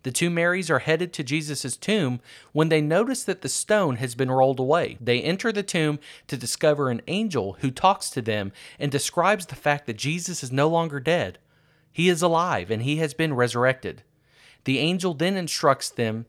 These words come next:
to tell the news of his resurrection in Mark sixteen, verse seven.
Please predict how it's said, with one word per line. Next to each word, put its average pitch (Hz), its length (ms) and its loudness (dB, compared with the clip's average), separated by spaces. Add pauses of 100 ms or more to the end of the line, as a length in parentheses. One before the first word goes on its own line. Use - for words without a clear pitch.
(140)
to - 80 -6
tell 156 280 4
the 165 120 -4
news 113 560 -2 (400)
of 120 160 -2
his 139 180 -2
resurrection 143 580 2
in 104 80 -4
Mark 117 260 2
sixteen, 127 500 -6
verse 107 200 -4
seven. - 360 -2